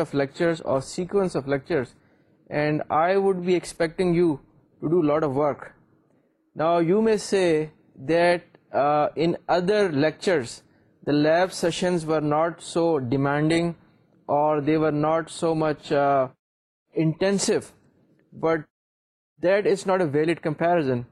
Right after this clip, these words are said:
Uh, I am saying this because most of my students say the same thing when I offer a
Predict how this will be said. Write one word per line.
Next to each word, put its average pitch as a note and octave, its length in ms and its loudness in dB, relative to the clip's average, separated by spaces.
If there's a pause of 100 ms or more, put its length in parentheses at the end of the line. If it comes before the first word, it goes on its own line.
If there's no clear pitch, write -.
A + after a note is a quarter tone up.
(460)
Uh, C3 120 0 (140)
I - 80 0
am G3+ 120 0 (100)
saying G#3+ 360 2
this G#3 240 2
because F3 340 0 (120)
most F#3+ 380 0
of D#3+ 180 -4
my D3+ 80 0 (100)
students G#3 480 0 (1000)
say F#3 260 0
the D#3 80 -2
same G3+ 420 0
thing E3+ 300 2
when D#3+ 160 2
I D#3 60 2 (160)
offer D3+ 260 -4
a - 20 -18